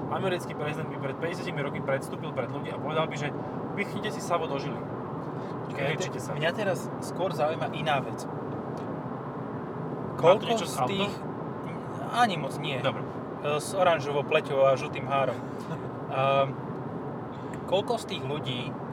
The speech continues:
Speaker 2: je natoľko, mm, intelektuálne mocných, že zvládnu pochopiť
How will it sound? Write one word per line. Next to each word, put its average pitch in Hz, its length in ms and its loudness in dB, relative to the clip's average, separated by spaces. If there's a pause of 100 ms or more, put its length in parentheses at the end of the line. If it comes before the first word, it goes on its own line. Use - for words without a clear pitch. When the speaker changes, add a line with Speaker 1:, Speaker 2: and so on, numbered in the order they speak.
(380)
Speaker 2:
je 131 80 2
natoľko, 175 540 4 (420)
mm, 135 320 -2 (720)
intelektuálne 175 800 4
mocných, 143 540 0 (1400)
že 180 160 0
zvládnu 190 480 4
pochopiť 151 560 0